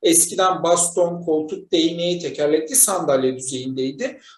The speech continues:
Ama şu anda işte V R gözlüklerle bir hastanın yürümesi düzeltilebiliyor.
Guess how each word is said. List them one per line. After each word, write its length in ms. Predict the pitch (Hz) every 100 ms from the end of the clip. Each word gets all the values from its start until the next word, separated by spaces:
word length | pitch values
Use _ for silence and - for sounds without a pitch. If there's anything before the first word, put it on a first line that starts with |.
| -
Ama 200 | 160 180
şu 180 | - 220
anda 460 | 190 147 160 196
işte 340 | - - 160 151
V 20 |
R 260 | 170 185
gözlüklerle 960 | 170 160 147 - - 139 120 127 175 185
bir 120 | 185
hastanın 600 | 170 156 - 139 160 160
yürümesi 480 | 151 151 143 - 147
düzeltilebiliyor. 1200 | - 139 131 - 135 151 165 175 131 123 -